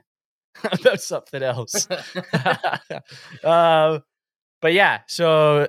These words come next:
uh, the boys and I put together a list of five. Well, we put together a list of a bunch of potential sleepers, and then we agreed on five to share the pod. Um, we'll, we'll, we'll share a few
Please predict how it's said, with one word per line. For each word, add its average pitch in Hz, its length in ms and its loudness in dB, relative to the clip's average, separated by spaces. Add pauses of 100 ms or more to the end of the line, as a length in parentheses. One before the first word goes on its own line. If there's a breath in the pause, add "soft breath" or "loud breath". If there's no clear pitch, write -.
uh, 139 200 2
the 131 100 -6
boys 156 280 2
and 151 120 0
I 156 100 4
put - 180 -8
together 143 480 0
a 131 120 2
list 139 280 -2
of 123 120 -2
five. 156 680 0 (180)
Well, 185 140 2
we 208 60 2
put 220 180 -2
together 202 280 2
a 170 80 4
list 180 300 0
of 156 80 0
a 143 60 -2
bunch 156 260 -2
of 151 80 -12
potential 147 460 -8
sleepers, 135 460 -4
and 131 60 -4
then 123 80 0
we 123 120 -2
agreed 127 260 -2
on 120 140 -2
five 117 340 -2
to 117 60 -14
share 117 240 -4
the 104 100 -10
pod. 113 320 -2 (400 loud breath)
Um, 113 260 -4
we'll, 117 220 0
we'll, 117 560 0 (540)
we'll 151 80 0
share 151 420 0 (100)
a 131 40 -12
few 123 720 -2